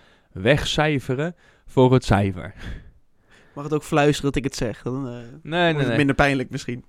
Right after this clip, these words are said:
Speaker 1: Nee, maar ik denk dat mensen dit best wel lekker zouden kunnen vinden.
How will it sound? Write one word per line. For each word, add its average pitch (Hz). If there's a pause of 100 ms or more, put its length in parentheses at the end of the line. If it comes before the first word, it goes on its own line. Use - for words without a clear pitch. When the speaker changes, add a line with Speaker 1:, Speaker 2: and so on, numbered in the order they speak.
Speaker 1:
Nee, 139
maar 113
ik 127
denk 151
dat 131
mensen 117
dit 104
best 139
wel 98
lekker 98
zouden 117
kunnen 98
vinden. 143